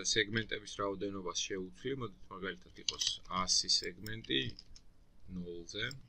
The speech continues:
ნახავთ, რომ ესეთ ბევრ წვრილ ნაწილად დაიტეხება, ხო?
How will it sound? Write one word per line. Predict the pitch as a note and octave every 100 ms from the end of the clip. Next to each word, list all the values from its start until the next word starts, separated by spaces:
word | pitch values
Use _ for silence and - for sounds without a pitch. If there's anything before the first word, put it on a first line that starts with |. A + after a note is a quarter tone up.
| - - -
ნახავთ, | - F#2+ - G#2+
რომ | - D3
ესეთ | - A#2+ -
ბევრ | G#2+ G#2+ - -
წვრილ | - - G#2+ B2 B2+ - - - - - - - - - - - - - - - - - - - - - - - - - - - -
ნაწილად | G2 F#2+ - G#2 C3 -
დაიტეხება, | G2 F2 E2 D#2+ - - -
ხო? | -